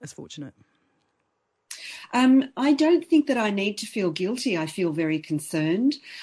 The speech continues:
Speaker 2: I feel, um, I have hundreds and hundreds of people contacting me all the time.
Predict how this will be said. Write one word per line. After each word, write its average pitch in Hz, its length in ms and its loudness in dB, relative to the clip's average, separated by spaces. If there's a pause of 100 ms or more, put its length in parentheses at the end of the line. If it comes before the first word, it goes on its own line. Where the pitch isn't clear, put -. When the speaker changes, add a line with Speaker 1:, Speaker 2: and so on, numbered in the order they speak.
(120)
Speaker 2:
I 180 80 -2
feel, 190 600 0
um, 175 280 0
I 190 120 -2
have 196 280 -2
hundreds 220 440 -4
and 180 100 -4
hundreds 208 340 -4
of 160 220 -8
people 208 460 -2
contacting 220 720 -4
me 147 200 0
all 190 220 -2
the 185 80 -2
time. 180 560 -2